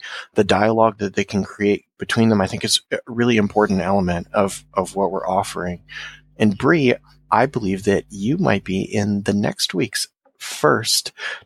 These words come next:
non-Patreon paywalled episode. Is that right?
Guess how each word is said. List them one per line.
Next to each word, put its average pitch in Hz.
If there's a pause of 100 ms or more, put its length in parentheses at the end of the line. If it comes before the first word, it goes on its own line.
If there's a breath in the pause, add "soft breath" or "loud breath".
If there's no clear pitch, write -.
non-Patreon 104
paywalled 95 (180)
episode. 104
Is 98
that 120
right? 156